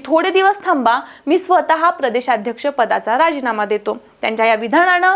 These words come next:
राजकीय वर्तुळात चर्चा झाली की जयंत पाटील शरद पवारांना सोडणार याची. त्यानंतर लगेचच चोवीस फेब्रुवारी दोन हजार पंचवीस ला जयंत पाटील यांनीच भाजपचे मंत्री चंद्रशेखर बावनकुळेंची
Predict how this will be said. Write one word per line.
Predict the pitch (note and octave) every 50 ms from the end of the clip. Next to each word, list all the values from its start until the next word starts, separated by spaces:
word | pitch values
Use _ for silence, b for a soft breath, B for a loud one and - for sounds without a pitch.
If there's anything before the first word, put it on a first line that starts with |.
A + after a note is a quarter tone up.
| G4 B B B B
राजकीय | - D#4+ E4+ E4+ E4+ E4+ - G#4 G#4
वर्तुळात | G4 G4 F#4 F4+ F#4 F#4 F#4 F#4 -
चर्चा | F#4 D#4+ D#4+ D#4+ E4+
झाली | E4 E4 E4 D4+ D4+
की | D4 D#4+ D#4+
जयंत | B3 C4+ C4 C4+ C4+ D4
पाटील | C#4 C#4 C4+ - C#4 C#4
शरद | C4+ C4+ B3+ A3+ A3
पवारांना | - A#3 A#3 A#3 A3+ A3+ A3+ A3+ B3+
सोडणार | C#4 C4+ - E4+ C#4 A3+ G#3+ G3+
याची. | G3 G3 G3+ G3 - - - b b b b b _
त्यानंतर | C4+ C#4 D4 D4+ D#4 D4+ D#4+ D#4+ D4+
लगेचच | D#4 D4 C#4+ D#4+ D4+ D#4 E4+ F4 E4+ E4+ B B B -
चोवीस | - F#4+ F#4+ F#4 A4 B4 B4
फेब्रुवारी | - G#4 F#4 F4 F#4 F#4 F4+ F#4
दोन | D4+ F4 F4 E4+
हजार | F4 E4+ F#4
पंचवीस | F4+ F#4+ E4+ D#4+ D#4 D#4+ E4+ F4 E4+
ला | F4+ F4
जयंत | D4 - D4 D4 D4+ E4+
पाटील | D#4+ E4+ D#4+ E4 D#4+ D4 D4+
यांनीच | D4 C4+ C#4 D4+ E4 D4+
भाजपचे | A#3+ B3+ B3 B3+ A#3 C#4+ D#4 D4+ - F4+
मंत्री | E4 E4+ D#4+ D#4 E4 E4+
चंद्रशेखर | E4 E4+ D4 C#4 C#4 D4+ D4 D#4+ D4+ D#4+ D4+
बावनकुळेंची | C4+ B3 B3+ A#3+ A#3+ B3+ G4 F#4+ G4 F#4 F4+ E4+ E4+ E4 D#4+ D#4+ E4